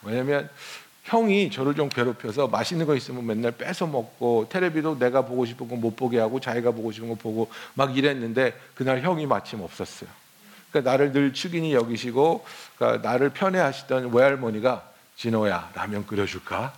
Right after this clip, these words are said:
<laughs> "네, 할머니, 라면 끓여주세요." 그래서 라면을 딱 끓여 받아가지고 내가 좋아하는, 그 당시에는 내 생각에 제일, 세상에서 제일 맛있는 음식, 그 라면을 먹으면서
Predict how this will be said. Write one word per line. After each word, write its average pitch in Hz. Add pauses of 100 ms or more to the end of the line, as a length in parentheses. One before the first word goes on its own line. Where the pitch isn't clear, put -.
(400)
<laughs> -
"네, 160
할머니, 139
라면 135
끓여주세요." 117 (680)
그래서 139
라면을 160
딱 -
끓여 185
받아가지고 117
내가 165
좋아하는, 143 (280)
그 135
당시에는 131
내 127
생각에 131
제일, 165
세상에서 180
제일 135
맛있는 123
음식, 113
그 135
라면을 135
먹으면서 110